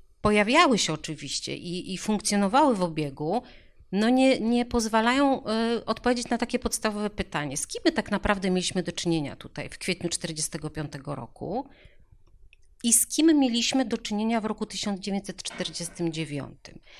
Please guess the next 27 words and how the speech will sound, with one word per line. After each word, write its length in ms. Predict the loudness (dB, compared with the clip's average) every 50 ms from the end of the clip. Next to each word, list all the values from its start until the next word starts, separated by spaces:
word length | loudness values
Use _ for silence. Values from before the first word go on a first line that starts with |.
| -20 -20 -10 -6
I 100 | -2 0
czy 120 | 2 2
rzeczywiście 540 | 4 2 2 2 0 0 0 0 0 2 2
jest 240 | 4 4 4 2 0
tak, 180 | 0 0 2 2
że 80 | 2
ten 220 | 2 2 0 2 2
Borkowicz 800 | 2 2 2 0 0 2 2 2 2 0 -2 2 2 2 0 0 -6 -20 -20 -20 -16
frapuje, 1120 | -6 0 2 4 6 4 4 2 2 4 4 6 6 6 6 6 6 6 6 4 4 2 -2 -6 -14 -20 -20 -20 -20 -8 -2
y, 420 | 0 2 2 4 2 0 0 -2 -2 0 0 0 0 2 2
nakłania 480 | 2 0 2 6 6 6 6 6 4 4
do 120 | 4 6
refleksji? 1200 | 6 6 6 4 4 4 6 6 6 4 2 2 0 2 2 2 0 0 -2 -2 -2 -2 -4 -6 -4
Czy 120 | -2 0
rzeczywiście 520 | 0 0 0 -2 -2 -2 -2 0 0 0 0
pamięć 540 | 0 0 0 2 4 4 4 4 2 0 0
o 80 | 0
nim 140 | 0 0 0
jakaś 280 | 0 0 0 -2 -2 0
funkcjonuje 680 | 0 -2 -2 -2 -4 -2 0 0 0 0 -2 -2 -6
tutaj 360 | -8 -10 -8 -6 -6 -6 -6
w 100 | -6 -6
takiej, 440 | -6 -6 -6 -6 -6 -6 -6 -6 -6
powiedziałabym, 680 | -6 -6 -6 -6 -6 -4 0 0 2 2 2 2 0
przestrzeni 600 | 2 2 2 2 2 2 2 2 2 2 2 0 0
publicznej, 720 | -2 -4 -4 -2 -2 0 -2 0 0 0 0 0 -2 -4
pozaspecjalistycznej? 1400 | -2 0 0 0 0 0 -2 -2 -4 -4 -6 -6 -6 -6 -8 -6 -6 -8 -8 -8 -10 -10 -8 -8 -8 -8 -12 -16